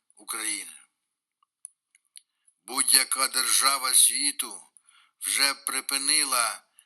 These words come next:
агресію з такими втратами, але не Російська Федерація, яка зійшла з повного глузду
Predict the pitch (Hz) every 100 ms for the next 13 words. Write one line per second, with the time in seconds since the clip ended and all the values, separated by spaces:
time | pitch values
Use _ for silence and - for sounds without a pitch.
0 | _ - 127 123 127 139 131 - 127 131
1 | 123 - _ _ - - - 123 - -
2 | 131 131 - 127 127 135 - 123 123 123
3 | 120 _ _ _ 110 120 127 131 120 -
4 | _ _ _ _ _ _ _ - _ -
5 | _ _ - 120 127 127 120 - 127 120
6 | - 117 120 113 117 123 123 120 - 113
7 | 113 107 _ _ _ _ _ - 107 117
8 | 117 117 113 107 - 107 113 107 113 113
9 | 110 104 - - 107 107 107 104 101 104
10 | 110 107 - -